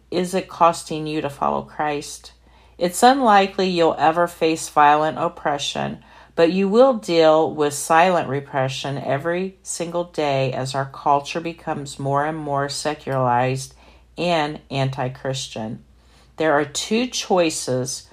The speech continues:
for when you suffer for doing what is right. You can worry or you can worship. You will either panic or you will pray.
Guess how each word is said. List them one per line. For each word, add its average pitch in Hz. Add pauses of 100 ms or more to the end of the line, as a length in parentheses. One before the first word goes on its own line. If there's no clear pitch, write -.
(180)
for 160
when 160
you 175
suffer 180
for 139
doing 139
what 135
is -
right. 127 (580)
You 160
can 160
worry 214
or 156
you 160
can 185
worship. 143 (580)
You 165
will 170
either 165
panic 185 (480)
or 160
you 151
will 151
pray. 147